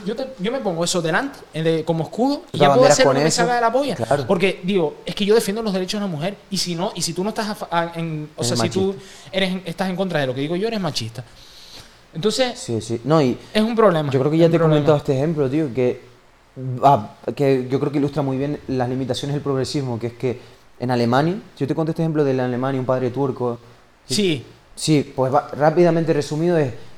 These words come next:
Speaker 2: una guardería en Alemania, unos padres, o en Dinamarca creo, habían orga-, ah, querían organizar como un,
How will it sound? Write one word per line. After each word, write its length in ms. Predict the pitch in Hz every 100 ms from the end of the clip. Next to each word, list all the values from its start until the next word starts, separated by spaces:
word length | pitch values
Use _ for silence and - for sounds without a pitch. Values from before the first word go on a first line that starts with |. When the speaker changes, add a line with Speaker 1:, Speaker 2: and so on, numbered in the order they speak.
| -
Speaker 2:
una 160 | 143 151
guardería 380 | 156 156 151
en 60 | 156
Alemania, 420 | 160 165 190 220 269 - - -
unos 200 | 147 139
padres, 280 | - 165 156
o 40 | 135
en 60 |
Dinamarca 420 | 123 127 160 170 147
creo, 160 | 175 - - - - -
habían 240 | 139 151
orga-, 220 | 160 151 -
ah, 220 | 139 135
querían 220 | 135 147
organizar 460 | 160 151 147 165 151
como 440 | 151 147 135 131
un, 120 | 117